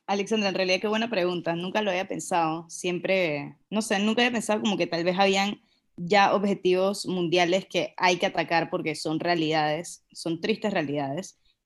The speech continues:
pero qué buena pregunta y qué buena explicación, Monique. Em, sin embargo, quería hacer una pregunta que ya es como un poco cambio de tema,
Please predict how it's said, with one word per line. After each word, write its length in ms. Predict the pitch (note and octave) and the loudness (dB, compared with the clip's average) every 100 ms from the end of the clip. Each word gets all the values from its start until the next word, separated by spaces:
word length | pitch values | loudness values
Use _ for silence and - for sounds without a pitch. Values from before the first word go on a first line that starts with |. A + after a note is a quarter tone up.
| _ | _
pero 600 | - F#3 F3 E3+ D#3 D3 - | 2 4 4 2 2 -4 -4
qué 80 | |
buena 220 | F#3 G3 G#3 | -4 -2 0
pregunta 340 | F3+ F3+ E3+ | 0 2 0
y 60 | F#3 | 0
qué 80 | |
buena 160 | F#3+ F#3 | 0 0
explicación, 760 | G3 E3+ D#3 D3 E3 D3+ D3+ | -2 -2 -2 0 -2 -2 -4
Monique. 480 | - D#3+ D3+ D3 - _ _ _ _ _ _ - | -4 -4 -4 -6 -12 _ _ _ _ _ _ -2
Em, 600 | F3 E3+ E3 E3 D#3+ D#3+ _ _ _ _ _ _ _ | 0 0 -2 -2 -4 -10 _ _ _ _ _ _ _
sin 220 | - G#3+ | -6 -2
embargo, 440 | G3 G3 G#3+ A3+ A#3+ | -2 2 2 2 0
quería 300 | G#3 F#3+ G3+ | 0 0 0
hacer 380 | - F3 G3+ F#3+ | -2 -2 -2 0
una 240 | G#3 G#3+ | -2 0
pregunta 680 | F#3+ F#3 F#3+ F3+ E3+ G#3+ - | 2 2 0 -2 -2 -4 -8
que 180 | - E3 | -2 0
ya 120 | E3 | 2
es 100 | E3+ | 0
como 240 | E3 F#3+ E3+ | -4 -4 -4
un 120 | E3 | -2
poco 260 | F3+ F3+ F#3 | -4 -2 -2
cambio 280 | F#3 F#3 | -2 0
de 100 | F#3 | -2
tema, 500 | - F#3 F3 D3 F3+ | 0 0 0 -2 -4